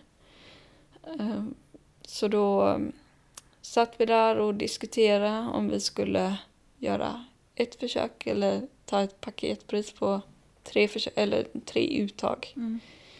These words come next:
Speaker 1: Men, eh, vi kom fram till att vi tar ett uttag
Speaker 2: Mm.
Speaker 1: och sen får det vara bra efter det.
Speaker 2: Mm.
Speaker 1: Tar det sig inte då så får det vara.
Speaker 2: Mm. Det var så tufft,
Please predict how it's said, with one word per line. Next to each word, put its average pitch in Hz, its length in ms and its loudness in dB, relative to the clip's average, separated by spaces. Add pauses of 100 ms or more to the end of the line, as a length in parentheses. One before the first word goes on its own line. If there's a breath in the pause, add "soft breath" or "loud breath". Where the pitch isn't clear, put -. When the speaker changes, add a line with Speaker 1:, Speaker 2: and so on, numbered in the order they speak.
(880 loud breath)
Speaker 1:
Men, 220 400 6
eh, 208 200 4 (520 loud breath)
vi 226 160 6
kom 226 220 4
fram 196 220 0
till 196 160 -4
att 190 120 0
vi 196 360 2 (180)
tar - 360 0
ett - 280 -2
uttag 180 600 -2 (100)
Speaker 2:
Mm. 233 120 -4
Speaker 1:
och 220 80 -2
sen 202 280 -2
får 196 140 -2
det 190 120 -2
vara 190 140 -2
bra - 360 -4
efter - 260 -12
det. - 140 -8 (240)
Speaker 2:
Mm. 226 260 -8 (140)
Speaker 1:
Tar - 260 0
det 196 200 -6
sig - 220 -6
inte 185 220 -4
då 196 220 -4
så - 200 -12
får 190 180 -4
det 185 80 -4
vara. 190 420 -2
Speaker 2:
Mm. 208 320 -6 (160)
Det 220 180 -6
var 214 140 -2
så 202 140 -6
tufft, 208 420 -12